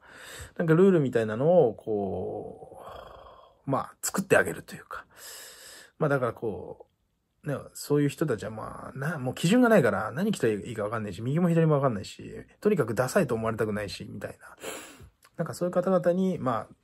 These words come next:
あ、ね、えー、まあ、ちょっとガイドラインを引いてあげるというか。だから確かあの、まあ、メルマガの内容も多分基本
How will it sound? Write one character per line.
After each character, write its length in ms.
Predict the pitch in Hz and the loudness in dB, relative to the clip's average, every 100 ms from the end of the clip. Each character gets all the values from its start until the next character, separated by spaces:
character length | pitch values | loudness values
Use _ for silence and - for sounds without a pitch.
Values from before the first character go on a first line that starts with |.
| _ | _
あ、 40 | |
ね、 360 | 127 127 110 - _ | -14 -10 -10 -14 _
え 40 | 107 | -12
ー、 120 | 110 - - - 104 95 - - - _ _ _ _ _ _ _ | -12 -14 -16 -14 -14 -16 -20 -20 -20 _ _ _ _ _ _ _
ま 120 | 123 | -6
あ、 20 | 120 | -6
ち 80 | |
ょ 20 | - | -6
っ 20 | |
と 240 | 107 - - | -10 -10 -2
ガ 140 | 123 | 2
イ 80 | 131 | 6
ド 80 | 135 | 6
ラ 140 | 131 | 6
イ 80 | 117 | 4
ン 40 | |
を 60 | 98 | -4
引 140 | 95 | -8
い 40 | 117 | -2
て 80 | 113 | 0
あ 80 | |
げ 80 | 110 | 0
る 80 | 104 | -4
と 100 | - | -10
い 40 | |
う 40 | 104 | -16
か。 160 | - - _ _ _ _ _ _ _ _ _ _ - - - - | -16 -20 _ _ _ _ _ _ _ _ _ _ -16 -16 -8 4
だ 80 | |
か 80 | 190 | 6
ら 40 | 160 | 6
確 180 | 185 | 4
か 100 | 127 | 0
あ 60 | 104 | 0
の、 260 | 101 98 98 | -2 -4 0
ま 120 | 131 | 0
あ、 40 | |
メ 140 | 110 123 | 0 0
ル 100 | 175 | 2
マ 140 | 190 | 2
ガ 100 | 196 | 2
の 120 | 190 | 2
内 200 | 180 175 | 2 2
容 80 | 180 | 2
も 120 | 170 | 2
多 120 | 165 | 2
分 160 | 165 101 | 2 0
基 160 | - | -4
本 100 | 180 | -6